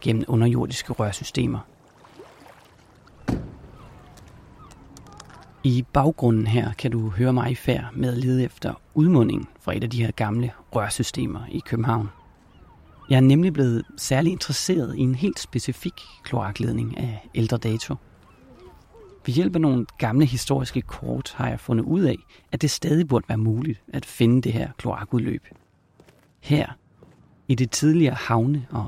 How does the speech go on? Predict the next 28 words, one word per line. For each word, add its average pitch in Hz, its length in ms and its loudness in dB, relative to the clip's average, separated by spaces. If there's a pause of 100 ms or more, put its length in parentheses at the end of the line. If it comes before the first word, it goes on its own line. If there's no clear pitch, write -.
industriområde 123 960 -2 (180)
i - 40 -6
Sydhavnen, 117 720 -2 (640)
lige 185 180 0
ved 196 60 4
H 127 100 4
C - 120 -4
Ørstedværket, - 760 -2 (280)
det - 240 -2
store 120 260 0
gamle 113 360 -2
kraft-varmeværk 110 920 -4
fra 107 200 -8
nitten 117 560 -2
tyve. 131 400 -6 (2000)
Grunden 190 260 4
til 156 160 4
min 143 260 6
nyfundne 131 580 4
interesse 120 640 0
for - 260 -8
det - 200 -8
københavnske 101 640 -4 (120)
kloaknet - 920 -8 (120)
skyldes 131 600 0
et - 160 -6
ganske 131 360 -2
særligt 135 800 0